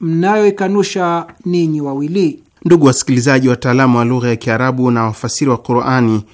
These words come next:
Speaker 2: wanasema kuwa makusudio ya bahari mbili hizi ni bahari ya maji tamu na maji chumvi, ambazo maji yake huwa hayachanganyiki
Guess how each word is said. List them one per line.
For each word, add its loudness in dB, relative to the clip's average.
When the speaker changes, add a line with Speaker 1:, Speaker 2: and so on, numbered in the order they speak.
Speaker 2:
wanasema 0
kuwa 2
makusudio 0
ya 0
bahari -2
mbili 0
hizi 2
ni 4
bahari -2
ya -2
maji -6
tamu -2
na -4
maji -8
chumvi, -6
ambazo -2
maji -2
yake -4
huwa 0
hayachanganyiki -2